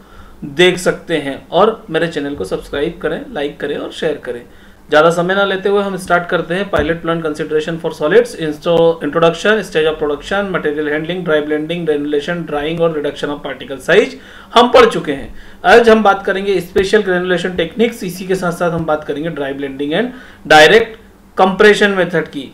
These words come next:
तो यदि हम बात करते हैं specialization granulation टेक्निक्स को, उसके पहले बात करेंगे हम ड्राई ब्लेंडिंग और direct compression क्या होता है। अब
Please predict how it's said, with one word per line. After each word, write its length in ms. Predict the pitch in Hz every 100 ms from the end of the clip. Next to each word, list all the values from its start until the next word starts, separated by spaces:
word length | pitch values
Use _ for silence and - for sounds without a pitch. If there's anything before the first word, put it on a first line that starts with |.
| - - - - -
तो 240 | 220 214 -
यदि 160 | 196 226
हम 140 | 226
बात 200 | 208 208
करते 280 | - 214 226
हैं 60 | 208
specialization 760 | - 196 208 196 202 190 214
granulation 540 | 190 165 175 175 196 190
टेक्निक्स 480 | 151 147 160 160
को, 100 | -
उसके 180 | 185 190
पहले 260 | 190 180 175
बात 240 | 165 165 175
करेंगे 300 | 165 170 165
हम 180 | 170
ड्राई 220 | 165 151 156
ब्लेंडिंग 400 | 156 151 165 165
और 100 | 147
direct 280 | 143 151
compression 440 | - 139 143 156 151
क्या 180 | 151 127
होता 320 | 117 113 -
है। 140 | - - - - -
अब 340 | 185 214 -